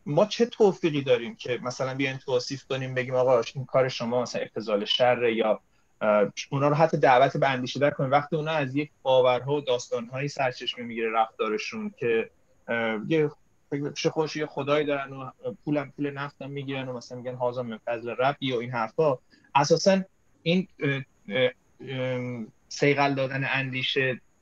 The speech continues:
نزد ما چه کمکی می‌تونه به زدودن شر یا به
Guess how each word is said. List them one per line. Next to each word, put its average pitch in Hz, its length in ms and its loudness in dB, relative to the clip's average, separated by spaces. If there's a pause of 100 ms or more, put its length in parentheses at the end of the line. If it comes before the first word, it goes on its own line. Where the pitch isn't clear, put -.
(120)
نزد 131 360 -2
ما 139 400 4
چه 208 160 2
کمکی 160 460 2
می‌تونه 139 380 0
به 127 200 2 (220)
زدودن 131 680 2
شر 131 400 4
یا 120 260 4
به 117 200 0